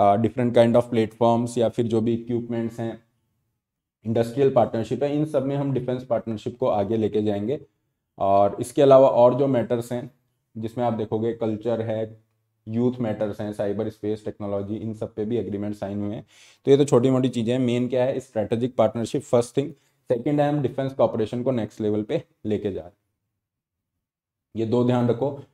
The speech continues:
बाकी जो अपडेट हैं, अ, अगर आप देखोगे इंडिया इजिप्ट के रिलेशन है तो काफ़ी दोनों अपने आप में एंशिएंट सिविलाइजेशन है,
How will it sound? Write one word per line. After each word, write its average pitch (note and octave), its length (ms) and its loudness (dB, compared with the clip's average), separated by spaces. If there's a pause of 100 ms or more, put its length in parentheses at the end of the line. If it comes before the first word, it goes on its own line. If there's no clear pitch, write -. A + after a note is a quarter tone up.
(240)
बाकी A#2 260 4
जो C#3+ 140 6
अपडेट B2+ 360 4
हैं, C3+ 220 -2
अ, A2 400 0
अगर G#2+ 200 -2
आप A#2 120 2
देखोगे A2+ 340 -4
इंडिया A2 260 -2
इजिप्ट A2 260 -4
के A2+ 120 -2
रिलेशन G2+ 460 -4
है A#2 160 0
तो G#2+ 180 0
काफ़ी G#2 380 -2
दोनों G#2+ 360 0
अपने G#2+ 140 -4
आप G#2 160 -2
में G#2 120 -2
एंशिएंट A#2 300 -2
सिविलाइजेशन A#2 640 0
है, A#2 180 -6